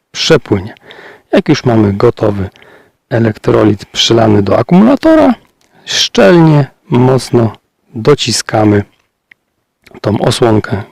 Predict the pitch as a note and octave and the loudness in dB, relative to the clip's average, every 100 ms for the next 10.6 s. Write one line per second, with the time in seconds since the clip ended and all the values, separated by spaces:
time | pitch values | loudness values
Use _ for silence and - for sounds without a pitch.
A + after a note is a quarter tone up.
0 | - A#2+ C3 E3 C#3+ C#3 C3 - - - | -14 -6 0 2 4 2 0 -4 -16 -20
1 | _ - C#4 G3+ C#3 D3 - A2 A2+ A2+ | _ 2 4 6 4 2 2 2 2 0
2 | - - _ - A2+ A#2 G#2+ G2+ G#2+ G2+ | -6 -20 _ -4 2 2 2 0 -2 -2
3 | G2 G2+ - _ _ A#3 F3+ D3+ C#3+ B2 | -4 -8 -12 _ _ 2 2 2 0 2
4 | A2+ G#2 G#2 - A2+ G#2 G2+ G2+ - _ | 0 0 -2 -2 -2 0 0 -4 -8 _
5 | - - _ - B2+ A2+ - G2+ G2+ - | -20 -20 _ -2 0 0 -2 -6 -6 -14
6 | - - _ A2+ A2+ G#2 F#2+ G2 - - | -20 -20 _ -4 0 0 0 -4 -4 -8
7 | - C3+ C3+ G#2+ G#2 - F#2 - - A#2+ | -4 -2 -2 -4 -4 -4 -4 -8 -2 -2
8 | A2+ - G#2 A2+ B2+ A2 - G#3 G3 F#3 | -2 -4 -2 2 4 2 2 2 4 2
9 | D#3+ _ _ - _ _ _ _ - G3 | -2 _ _ -20 _ _ _ _ -2 -2
10 | - C#3 B2+ A#2 A2+ | 0 -2 0 2 2